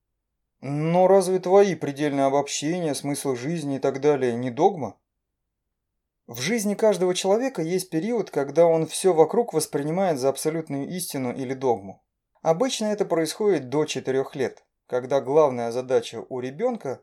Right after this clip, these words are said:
подражать всем и во всём. И это позволяет ему быстро развиваться.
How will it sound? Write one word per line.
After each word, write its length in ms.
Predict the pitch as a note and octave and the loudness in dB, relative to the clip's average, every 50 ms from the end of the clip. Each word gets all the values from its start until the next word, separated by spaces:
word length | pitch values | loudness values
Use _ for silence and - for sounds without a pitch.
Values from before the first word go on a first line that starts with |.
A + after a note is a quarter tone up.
| _ _ _ | _ _ _
подражать 540 | - F3 E3+ F3+ F3+ F3 F3 A3 G#3 G#3 - | 0 2 2 2 2 0 0 -2 -4 -4 -4
всем 300 | - - G#3+ A3+ G#3 - | -6 -2 0 0 0 0
и 120 | - D3+ | -2 -2
во 120 | C#3+ D3 | -2 -2
всём. 360 | C#3 - - - G2+ F#2 - _ _ _ _ _ _ _ _ _ _ _ _ _ _ _ _ | -2 -4 -8 -10 -10 -10 -12 _ _ _ _ _ _ _ _ _ _ _ _ _ _ _ _
И 80 | - C#3+ | 0 0
это 180 | F#3 A#3 B3+ | 2 2 4
позволяет 640 | B3 A#3 A3 G#3 G#3+ G#3 G#3+ A3+ A#3+ A#3 G#3+ G#3+ F#3+ | 4 4 4 4 4 2 4 6 6 6 6 4 0
ему 200 | F#3 G3+ G#3+ G3 | -2 -2 -2 -2
быстро 520 | D#3 C#3+ F#3+ G3+ G3+ - - G3+ F#3+ F#3 | -4 -6 -8 -8 -8 -4 0 0 0 2
развиваться. 720 | F3+ F3+ D#3+ E3+ F#3+ G3+ F3+ D3 A#2 G#2+ - - - - | 0 0 0 2 2 4 4 4 2 0 -2 -8 -16 -18